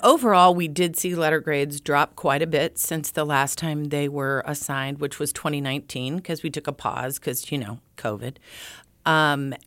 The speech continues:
and there's a lot fewer A's and a lot more F's across the state, which is not surprising because we know that student achievement really declined over the course of the pandemic. And a lot of what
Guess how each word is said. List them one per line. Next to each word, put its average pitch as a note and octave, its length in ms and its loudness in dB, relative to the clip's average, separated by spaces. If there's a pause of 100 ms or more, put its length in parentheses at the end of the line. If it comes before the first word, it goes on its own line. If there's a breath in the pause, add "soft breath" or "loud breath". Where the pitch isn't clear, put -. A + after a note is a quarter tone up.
and F3 800 2
there's F#3 280 4
a F#3 60 4
lot F#3 320 6
fewer E3+ 480 4
A's F3 580 0 (120)
and D3+ 160 2
a D3 40 2
lot C#3 300 0
more C3+ 340 -2
F's - 520 -6
across C3 400 -4
the - 100 -12
state, - 400 -8 (320 loud breath)
which G3 180 2
is A3+ 140 0
not B3 160 4
surprising F#3 840 0
because E3 400 -2
we D#3+ 120 -6
know D3 300 -2
that D3 220 -4
student D3 280 -4
achievement D#3 520 -4
really D3 240 0
declined C#3+ 960 -6
over E3+ 240 0
the E3+ 80 -4
course E3+ 320 -4
of E3+ 80 -8
the E3+ 100 -4
pandemic. F3 680 -4 (480 loud breath)
And D3 640 -2 (1000)
a E3+ 80 6
lot E3+ 540 8
of D#3+ 80 -2
what D#3+ 300 0